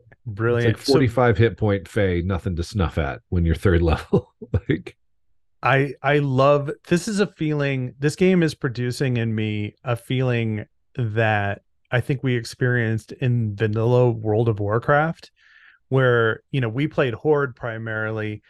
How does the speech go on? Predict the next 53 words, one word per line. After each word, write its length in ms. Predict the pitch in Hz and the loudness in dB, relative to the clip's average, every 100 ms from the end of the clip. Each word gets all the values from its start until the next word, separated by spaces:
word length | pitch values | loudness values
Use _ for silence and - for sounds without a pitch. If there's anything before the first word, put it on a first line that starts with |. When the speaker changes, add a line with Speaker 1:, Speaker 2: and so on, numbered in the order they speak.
| _ _ - | _ _ -2
Speaker 1:
and 180 | 131 131 | 2 4
there 80 | |
were 140 | 135 135 | 4 2
chances 640 | - 151 147 - 143 120 | 2 2 2 2 0 0
where, 320 | 120 127 117 120 | 2 2 2 0
you 120 | 135 | -4
know, 60 | 117 | -4
we'd 180 | 123 117 | -6 -4
be 140 | 131 | 0
in 80 | 120 | 0
the 80 | 117 | -2
Forsaken 640 | 143 123 - 131 127 113 | -2 0 0 0 0 -2
starting 460 | - 123 123 120 110 | 0 2 2 0 -2
zone, 460 | 113 107 104 104 - - _ - | -2 -4 -4 -6 -10 -20 _ -2
and 120 | 131 | 0
you 180 | 135 131 | 2 0
could 440 | - 131 120 117 - | 2 2 2 0 -8
wander 560 | 117 110 123 135 139 127 | -8 -2 0 2 2 2
into 480 | 127 127 139 127 | 0 -2 -2 0
a, 280 | 117 113 120 - | 0 -2 -4 -8
a, 380 | 135 113 107 107 - | -4 -2 -2 -6 -6
a 120 | 135 | -2
zone 400 | 120 107 123 131 | -2 0 0 0
that 140 | 120 120 | -2 -2
was 200 | 123 - | -4 -6
too 220 | - 151 | 0 2
high 180 | 123 123 | 4 2
level 320 | 113 110 143 | 2 0 0
for 260 | 151 170 175 | 0 0 0
you, 280 | 190 202 196 _ _ _ - | -2 -4 -10 _ _ _ -6
and 160 | 131 | -2
then 140 | 135 127 | 0 0
a 60 | |
Son 240 | 123 151 143 | 0 2 2
of 80 | 123 | 2
Arugal 520 | 131 131 127 120 117 | 2 2 2 2 0
would 140 | 120 | -2
come 180 | - 135 | -2 -2
out 140 | 120 | -2
of 120 | 113 110 | -4 -6
nowhere, 380 | 117 117 117 113 | -4 -2 -2 -2
a 60 | |
giant, 420 | 110 131 131 120 - | -2 0 0 -4 -6
like, 380 | 139 120 110 - _ _ 135 | -2 -2 -4 -10 _ _ -6
demonic 460 | 120 123 123 127 117 | -2 2 2 2 0
werewolf 560 | 113 120 123 113 113 | 0 0 2 -2 -2
would 140 | 135 123 | -4 -4
come 160 | 139 127 | -2 0
out 120 | 120 | 0
of 100 | 117 | 0
nowhere 340 | 117 120 120 | 0 0 0
and 140 | 117 113 | -2 -4
just, 380 | 117 - - | -8 -10 -16